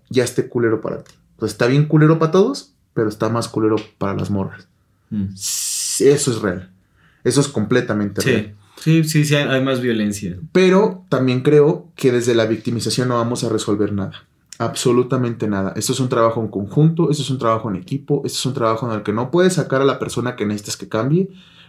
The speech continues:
Speaker 1: no puedes, no puedes excluir al, al ámbito masculino de tu movimiento femenino porque tú necesitas que el masculino cambie,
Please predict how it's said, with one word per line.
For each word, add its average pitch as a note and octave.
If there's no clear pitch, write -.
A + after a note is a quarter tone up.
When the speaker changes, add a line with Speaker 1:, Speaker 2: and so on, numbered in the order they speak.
Speaker 1:
no B2+
puedes, C#3
no C3
puedes B2+
excluir A#2
al, A#2
al G#2+
ámbito A2+
masculino A2
de G#2+
tu G#2+
movimiento G#2
femenino A2
porque -
tú A#2+
necesitas -
que -
el G#2
masculino G#2+
cambie, -